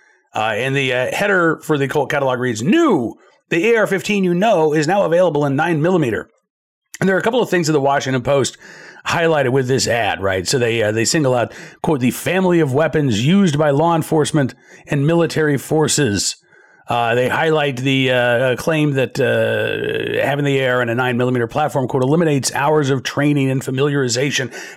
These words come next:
My God! My God, they're just using the police to sell these guns to civilians. How awful is that? What they didn't highlight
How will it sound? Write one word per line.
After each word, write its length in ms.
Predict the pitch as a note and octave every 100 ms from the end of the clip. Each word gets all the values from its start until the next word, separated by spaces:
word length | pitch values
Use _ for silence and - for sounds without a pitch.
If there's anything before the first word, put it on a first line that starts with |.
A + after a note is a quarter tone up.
| -
My 200 | F#3+ E3+
God! 720 | A2 C3+ A#3 F3 A2 G#2 - _ _ _ _ _ _ -
My 200 | A3+ C#4+
God, 280 | F3+ B3 G3
they're 120 | F#3+
just 200 | G3+ D3
using 380 | F#3+ A3 F3 E3+
the 80 | D#3+
police 460 | - F#3+ A3+ F#3+
to 120 | D#3+
sell 240 | C#3+ F#3 F#3+
these 220 | E3+ C3
guns 380 | B2 G3+ G3 D#3+
to 120 | D3+
civilians. 460 | C3+ C#3+ F#3 F#3+ C#3
How 220 | G#2+ -
awful 420 | D3 D#3 A2+ A#2+
is 140 | G#2+
that? 340 | B2 C#3+ G#2 - - - - _ - -
What 100 | A#3+
they 140 | B3+
didn't 560 | A3 G3 E4 F4+ E4+ -
highlight 800 | - F3 E3 D3 C#3 C#3 C3+ -